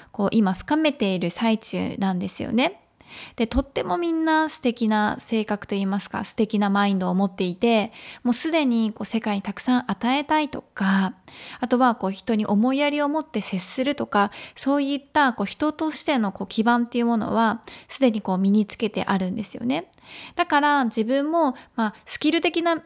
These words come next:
ものをですね、お伝えしていくことが一番重要だなと思って、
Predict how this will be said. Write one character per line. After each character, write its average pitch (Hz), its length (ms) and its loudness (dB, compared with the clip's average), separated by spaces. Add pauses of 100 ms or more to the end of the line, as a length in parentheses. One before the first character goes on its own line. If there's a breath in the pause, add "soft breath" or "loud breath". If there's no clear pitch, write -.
も 233 160 8
の 294 200 6
を 226 60 6
で 190 140 0
す - 120 -6
ね、 214 200 2
お 202 80 0
伝 233 320 0
え 226 40 2
し - 60 -4
て 262 80 -2
い 254 60 0
く - 80 -14
こ 320 100 -2
と 330 100 0
が 302 120 0
一 202 240 -2
番 208 180 2
重 208 160 2
要 220 140 4
だ 233 100 0
な 311 140 2
と 262 140 -2
思 185 240 2
っ - 20 -4
て、 196 440 -2